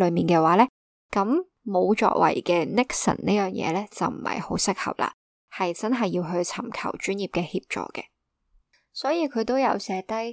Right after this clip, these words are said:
Nixon 係啱邊啲人，或者有邊啲適合嘅狀況先啱用嘅。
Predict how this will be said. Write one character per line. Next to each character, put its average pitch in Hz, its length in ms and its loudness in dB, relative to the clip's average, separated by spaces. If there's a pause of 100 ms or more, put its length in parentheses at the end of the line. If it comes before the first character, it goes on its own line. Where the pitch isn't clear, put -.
(220)
Nixon - 460 -6
係 185 300 -6
啱 220 380 -8
邊 240 180 -2
啲 233 220 -2
人， - 220 -10
或 175 140 -8
者 - 180 -10 (280)
有 190 100 -2
邊 226 160 -4
啲 254 160 -4
適 - 280 -8
合 - 80 -10
嘅 - 140 -8
狀 170 280 -6
況 180 280 -6
先 226 200 -2
啱 190 340 -4
用 - 240 -6
嘅。 - 140 -8